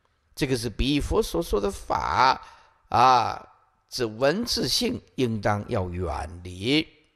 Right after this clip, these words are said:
不着文字。所以佛说了四十九年的法，没说过一个字。这是指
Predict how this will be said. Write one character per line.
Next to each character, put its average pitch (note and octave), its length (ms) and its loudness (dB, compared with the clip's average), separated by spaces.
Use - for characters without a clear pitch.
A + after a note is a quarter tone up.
不 B2 80 6
着 F2+ 220 -2
文 G#2+ 180 -6
字。 B2+ 260 -2
所 A2+ 260 -4
以 F2+ 160 -4
佛 B2 300 2
说 D#3 240 2
了 C#3+ 80 2
四 D#4+ 500 0
十 F#3 220 -2
九 B2+ 240 -2
年 A2 180 -4
的 C#3 120 0
法， - 280 -4
没 G2 400 -4
说 A2+ 320 0
过 G#2+ 240 -4
一 G2 120 -8
个 F#2+ 120 -8
字。 F#2 320 -10
这 C3 160 4
是 A#2+ 160 0
指 - 280 -10